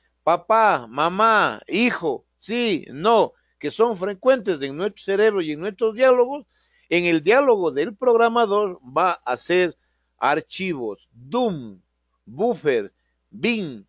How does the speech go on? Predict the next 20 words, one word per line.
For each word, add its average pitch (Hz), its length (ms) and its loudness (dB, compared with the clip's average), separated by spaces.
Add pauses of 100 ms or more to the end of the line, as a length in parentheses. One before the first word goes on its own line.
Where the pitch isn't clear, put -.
(140)
o 120 280 -2
ex. - 640 -4
Entonces, 214 640 -2
esas 269 320 0
palabras 269 540 4 (280)
son 254 260 -4
las 208 140 0
que 147 120 -12
se 151 100 -12
utiliza 196 640 -6 (160)
en 131 160 -8
el 135 140 -4
lenguaje 185 500 -2
informático. 113 840 -8 (600)
Para 202 240 4
esto 262 320 0
se 170 140 -2
requiere 196 600 2
un 139 200 -10
programador, 151 880 0